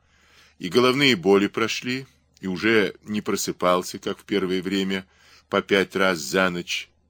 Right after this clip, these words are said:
от слишком похожих на жизнь утомительных снов. На фронте думал, как говорится, о душе, а про тело думать было некогда. Оно ездило на Виллисах,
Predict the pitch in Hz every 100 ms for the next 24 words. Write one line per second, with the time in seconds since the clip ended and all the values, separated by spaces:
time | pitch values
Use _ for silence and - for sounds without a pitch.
0 | - 92 - 92 - - 82 90 90 95
1 | 87 78 73 80 82 113 120 117 107 _
2 | _ _ - 90 78 76 - 78 73 -
3 | 69 62 - _ _ _ _ _ _ _
4 | _ _ _ _ _ _ _ _ _ _
5 | _ 101 131 - 220 220 196 156 185 180
6 | 175 156 151 123 120 139 143 - - 135
7 | 123 113 - _ 117 123 131 - - 67
8 | - _ _ _ _ _ _ - - 101
9 | - 156 156 117 117 127 117 98 110 113
10 | 95 67 - - - _ _ _ _ _
11 | _ _ _ _ 110 156 180 - 95 101
12 | 117 90 104 98 90 87 92 71 139 170
13 | 165 - 156 156